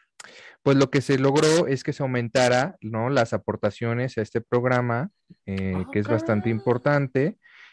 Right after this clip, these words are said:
Speaker 1: y que justamente podría alcanzar hasta los veintinueve mil millones de pesos para dos mil veintidós, ¿no? Eh, obviamente, previa aprobación del Congreso de Estados Unidos y del nuestro y del Canadá,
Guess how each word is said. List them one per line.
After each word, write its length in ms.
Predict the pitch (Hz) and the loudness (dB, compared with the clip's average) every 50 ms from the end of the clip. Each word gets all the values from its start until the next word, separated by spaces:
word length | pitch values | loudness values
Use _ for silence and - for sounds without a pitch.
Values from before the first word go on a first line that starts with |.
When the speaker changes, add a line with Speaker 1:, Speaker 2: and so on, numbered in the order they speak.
| _ _ | _ _
Speaker 1:
y 120 | 120 120 | -6 -4
que 140 | - - 123 | -2 -2 -2
justamente 760 | 117 - 135 123 - - 143 143 143 135 131 127 127 143 139 | -2 -2 -6 -4 0 0 0 2 2 0 -2 0 0 -2 0
podría 360 | - - 120 113 117 117 113 | 2 2 2 4 4 4 2
alcanzar 440 | 117 120 - 135 123 - 127 117 120 | 2 2 0 -4 -2 0 0 0 0
hasta 240 | 120 117 - 127 110 | 0 -2 -4 -4 -4
los 180 | 107 101 98 | -4 -4 -4
veintinueve 1120 | 101 104 101 98 90 - 104 101 98 98 98 98 95 95 98 98 98 101 101 101 104 104 107 | -4 -4 -4 -6 -6 -6 -6 -4 -4 -2 -4 -4 -4 -4 -4 -4 -4 -2 0 0 0 0 0
mil 500 | 110 117 123 127 127 131 135 156 185 - _ _ _ _ _ _ _ _ _ _ _ - | -2 -2 -2 -2 -2 -2 -2 -4 -6 -8 _ _ _ _ _ _ _ _ _ _ _ -8
millones 640 | 107 107 107 107 104 113 117 117 117 117 113 113 | -6 -4 -2 -2 0 0 0 0 0 -2 -2 -2
de 180 | 113 107 98 90 | -2 -2 -4 -4
pesos 640 | - - 117 113 101 - 113 110 131 - - _ _ _ | -2 0 0 0 0 -2 -6 -8 -8 -10 -12 _ _ _
para 200 | 92 92 92 90 | -6 -4 -2 -2
dos 160 | 92 92 90 95 | -2 -4 -4 -4
mil 180 | 101 101 101 | -4 -2 -2
veintidós, 520 | 104 101 101 101 110 110 117 131 120 107 - | -2 -4 -4 -4 -4 -2 0 0 0 0 -2
¿no? 220 | 101 107 147 170 - - - - - - - - - | -4 -4 -4 -4 -8 -14 -20 -20 -20 -20 -18 -6 0
Eh, 260 | 107 104 104 104 107 - | 2 4 6 4 4 4
obviamente, 720 | 110 117 117 123 123 123 120 117 113 110 - 123 127 123 _ _ - | 2 2 4 4 4 2 2 0 -2 0 0 -2 -2 -2 _ _ -2
previa 280 | 104 110 107 107 110 | 0 2 2 2 2
aprobación 560 | 110 - 107 104 95 90 85 - 101 101 98 | 2 0 0 0 0 0 0 -2 -4 -4 -2
del 160 | 98 101 101 98 | -2 -4 -4 -4
Congreso 440 | - 92 92 92 101 104 95 - | -4 -6 -4 -2 -2 -2 -2 -2
de 80 | 113 104 | -2 -4
Estados 320 | 95 - 101 95 87 - | -2 -4 -4 -6 -4 -6
Unidos 340 | 98 98 98 92 95 92 - | -6 -4 -4 -4 -4 -4 -2
y 40 | 95 | -2
del 140 | 92 92 98 | -2 0 0
nuestro 380 | 104 113 110 101 - - 110 98 | 0 0 0 -2 -2 -2 -2 -2
y 40 | 90 | -2
del 160 | 90 87 87 | -2 -4 -4
Canadá, 500 | - 107 104 107 110 110 110 110 127 | -4 -2 -2 0 2 2 2 2 0